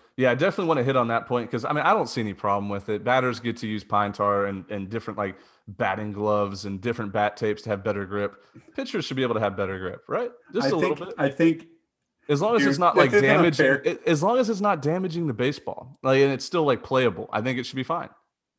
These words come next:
Speaker 2: Yeah, no, I agree a hundred percent. I think it's not a very valid comparison. Somebody said the other day, "Oh, it's like a batter having pine tar in their bat, gripping the bat better, helps you hit better." But at the same time,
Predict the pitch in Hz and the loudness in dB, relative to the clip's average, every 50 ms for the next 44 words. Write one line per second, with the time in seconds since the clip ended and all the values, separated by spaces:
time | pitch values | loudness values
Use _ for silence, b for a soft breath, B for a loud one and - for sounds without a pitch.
0 | _ - 156 139 139 139 139 151 156 156 151 143 139 139 151 139 135 143 143 135 | _ -6 -2 -2 -2 -2 -2 0 2 2 4 6 6 6 6 6 4 4 2 2
1 | 131 143 147 139 139 143 - 147 131 - 139 131 - - 165 165 156 - - B | 2 2 0 0 -2 -4 -6 -6 -6 -2 -2 -4 0 2 2 2 2 0 -6 B
2 | B B B B B 156 143 - 156 147 143 147 151 151 135 117 - - _ _ | B B B B B -2 -2 0 2 2 4 4 4 2 0 -2 -12 -18 _ _
3 | _ 127 113 117 117 113 113 117 113 104 104 113 107 107 113 113 - - 127 120 | _ _ -4 0 2 2 2 2 -2 -2 -2 0 0 0 0 -2 -2 -4 -8 -8
4 | - - 110 104 107 113 - - 127 127 123 123 - - _ - - - 151 151 | -6 -4 -4 -2 -2 -4 -4 -4 -2 0 0 -2 -2 -8 _ -20 -8 -4 -2 -2
5 | 156 147 139 127 120 113 - - - 123 113 110 120 113 110 107 107 104 104 107 | 0 2 2 0 0 -2 -6 -4 -2 -2 -2 -2 -2 -2 -2 0 -2 -2 -2 -2
6 | 107 104 104 104 104 104 B B B B B B B 135 131 135 131 131 - 139 | 0 0 0 0 -2 -6 B B B B B B B 2 2 2 2 2 2 0
7 | 127 127 - _ _ - - _ _ - - 165 123 135 127 120 123 127 127 123 | 0 0 -6 _ _ -20 -20 _ _ -6 -6 -6 0 2 2 4 4 2 0 -2
8 | 127 123 127 127 127 - - - 135 123 123 120 - - 127 113 113 113 113 110 | -2 -2 0 -2 -2 -4 -6 -6 -4 -4 -4 -4 -4 -2 -2 -2 0 -2 -2 -2
9 | 110 110 117 113 110 107 113 120 - - b b b b b b b _ _ _ | -2 -2 0 0 0 0 -2 -4 -8 -12 b b b b b b b _ _ _
10 | _ _ _ _ _ _ _ _ _ _ - 180 147 - 151 139 135 135 135 131 | _ _ _ _ _ _ _ _ _ _ -20 -18 -4 2 2 2 2 2 0 0
11 | 120 113 123 120 120 113 113 123 120 117 117 117 117 139 143 - _ - 113 120 | 2 2 2 2 2 0 0 0 0 2 2 0 -2 -4 -8 -12 _ -12 -2 0
12 | 120 - - - 127 113 127 120 101 - 110 104 104 110 123 - _ _ - 139 | 0 0 0 -4 -4 -2 -2 -4 -2 0 -2 -2 -2 -2 -8 -12 _ _ 2 2
13 | 135 - 131 127 - 147 139 139 135 127 101 107 123 120 123 127 123 127 127 - | 2 2 2 -4 -4 -2 0 0 0 -2 -4 -6 -6 -4 -2 -2 -2 -4 -6 -8